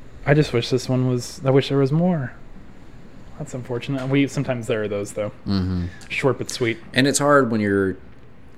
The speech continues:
Speaker 2: getting articles from, one, from that long ago,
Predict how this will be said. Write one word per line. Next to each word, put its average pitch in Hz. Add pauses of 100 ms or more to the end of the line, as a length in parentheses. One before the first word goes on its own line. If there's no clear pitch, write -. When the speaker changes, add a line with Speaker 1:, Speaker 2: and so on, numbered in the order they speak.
(120)
Speaker 2:
getting 110
articles 107
from, 90 (600)
one, 131
from 110
that 98
long 98
ago, 87